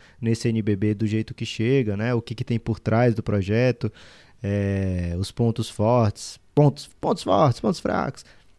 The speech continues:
e demais pontos, o que que faz da Unifacisa esse caso de atração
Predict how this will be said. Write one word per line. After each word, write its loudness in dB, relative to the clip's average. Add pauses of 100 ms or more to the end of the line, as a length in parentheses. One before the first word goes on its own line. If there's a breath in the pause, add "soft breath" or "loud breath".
e -2
demais 4
pontos, 0
o 0
que -4
que -6
faz 0
da 0
Unifacisa 0 (380 loud breath)
esse 0
caso 2
de -2
atração -2